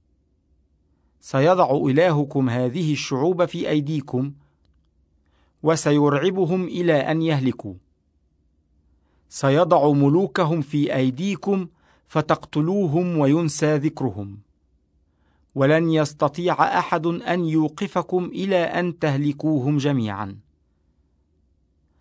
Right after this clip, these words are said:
أحرقوا أصنامهم بالنار، ولا تشتهوا ما عليها من فضة وذهب،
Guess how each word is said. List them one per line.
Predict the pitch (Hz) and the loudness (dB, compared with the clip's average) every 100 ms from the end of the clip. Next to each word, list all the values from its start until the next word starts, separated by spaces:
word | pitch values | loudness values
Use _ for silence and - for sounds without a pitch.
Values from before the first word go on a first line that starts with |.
| _ _ - | _ _ -4
أحرقوا | 139 - 170 - 175 - | -2 -2 -4 0 0 0
أصنامهم | - 156 170 180 175 175 165 | 0 2 2 4 2 -2 0
بالنار، | 160 165 139 110 - _ _ _ _ _ _ _ _ _ _ _ _ _ | 0 0 0 -2 -10 _ _ _ _ _ _ _ _ _ _ _ _ _
ولا | 143 170 160 | 2 4 2
تشتهوا | 160 - - 185 175 180 | 0 -6 0 0 2 2
ما | 156 | 4
عليها | 147 120 135 185 170 165 170 | 4 4 4 2 0 0 0
من | 143 | 0
فضة | 135 - 165 160 - 175 | -2 -4 -2 -2 -2 -2
وذهب، | 165 147 147 120 110 98 | -2 0 -2 -2 -6 -8